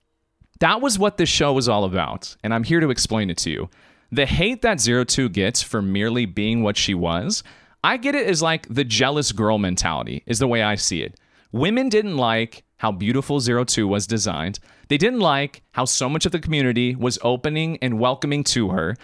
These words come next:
especially seeing how she was considered to be this enemy and hurting people and killing them.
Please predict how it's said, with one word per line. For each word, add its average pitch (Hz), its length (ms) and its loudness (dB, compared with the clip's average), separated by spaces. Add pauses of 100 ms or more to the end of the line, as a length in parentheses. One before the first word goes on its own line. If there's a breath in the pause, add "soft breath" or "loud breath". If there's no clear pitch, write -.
(240 loud breath)
especially 226 720 0
seeing 156 440 2
how 127 180 0
she 156 220 2
was 131 220 2
considered 147 760 2 (300 loud breath)
to 160 120 2
be 170 180 0
this 143 340 0 (100)
enemy 127 460 2 (420 soft breath)
and 123 180 0
hurting 190 380 0
people 95 560 -2
and 107 240 0
killing 226 380 2
them. 87 360 -4